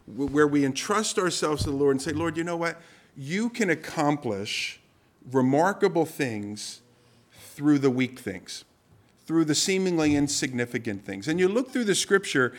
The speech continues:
and you see it's just these average people that committed themselves to the Lord, walked by faith, and God accomplished amazing things through them. God can accomplish amazing things through us. One of the reasons why I love reading the book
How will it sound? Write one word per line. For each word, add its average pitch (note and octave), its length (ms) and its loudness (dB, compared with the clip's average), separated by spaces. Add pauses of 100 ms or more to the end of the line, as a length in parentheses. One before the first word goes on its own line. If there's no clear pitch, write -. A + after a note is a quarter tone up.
(200)
and E3+ 180 2
you F3+ 80 4
see G#3 300 0
it's F#3 180 2
just F#3 220 0
these E3 220 -2
average A3 640 2
people C#3 520 -2 (680)
that D3+ 180 0
committed F#3+ 420 2
themselves F#3 560 0
to F#3+ 80 -2
the E3+ 100 0
Lord, A#2 440 0 (300)
walked E3+ 480 0
by F3 180 4
faith, A#2+ 560 0
and C3 180 -2
God C#3 280 2
accomplished C3+ 560 -2
amazing A#2+ 460 -2
things A2 440 -6 (300)
through B2 280 -2
them. G2 260 -8 (260)
God - 200 0
can C#3+ 120 0
accomplish C#3+ 400 0
amazing E3+ 420 0
things F3 300 -4
through G3 180 -2
us. - 320 -6 (480)
One A3+ 120 -2
of - 20 0
the G3+ 80 2
reasons F#3+ 280 0
why E3+ 180 8
I D#3 80 10
love D#3 260 4
reading D3 260 2
the C3+ 60 0
book C3+ 280 -4